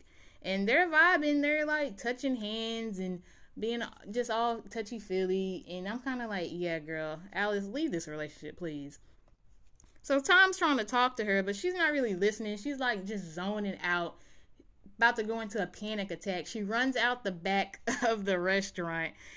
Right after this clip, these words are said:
and just straight up Alice fashion, just runs into the kitchen and out the back. Tom's running out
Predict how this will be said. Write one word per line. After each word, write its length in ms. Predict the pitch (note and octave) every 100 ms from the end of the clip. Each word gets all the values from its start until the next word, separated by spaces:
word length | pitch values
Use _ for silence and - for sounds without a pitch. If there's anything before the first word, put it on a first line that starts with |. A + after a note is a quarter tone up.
| - -
and 400 | G#3+ G#3 G#3 G3+
just 240 | D#4+ D4+
straight 320 | - A#3 A#3+ B3
up 180 | A3 -
Alice 380 | F3+ F#3+ F#3 -
fashion, 520 | F3+ F3 E3+ E3+ E3+
just 160 | G3+
runs 320 | G3+ G3+ A#3+ A3+
into 180 | A3+
the 100 | A3
kitchen 360 | G3 A3 G3+ G3
and 140 | F3+
out 180 | F3 E3+
the 80 | E3+
back. 340 | D#3 D#3 - - - -
Tom's 380 | - G3+ A3 G#3
running 280 | F#3+ G3 F#3+
out 220 | F3+